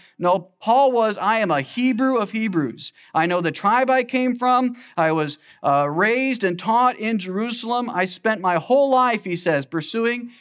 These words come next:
the Jewish religious system," which was just really an inflated law of Moses. And he even says that I, he was successful in every measure of the term.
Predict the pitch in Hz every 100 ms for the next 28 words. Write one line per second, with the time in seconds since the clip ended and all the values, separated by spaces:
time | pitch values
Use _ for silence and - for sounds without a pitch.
0 | - 165 143 185 233 247 226 190 202 190
1 | 175 - 202 - 233 254 277 _ _ -
2 | 175 175 170 165 196 185 185 185 175 165
3 | 160 170 175 180 185 185 175 160 160 160
4 | 160 156 143 151 151 151 160 233 - -
5 | _ _ _ - 185 214 226 269 330 226
6 | 202 175 208 202 202 208 220 - 180 240
7 | 240 - 214 - - 269 254 220 196 170
8 | 190 202 180 180 208 202 208 190 185 202
9 | 220 165 117 110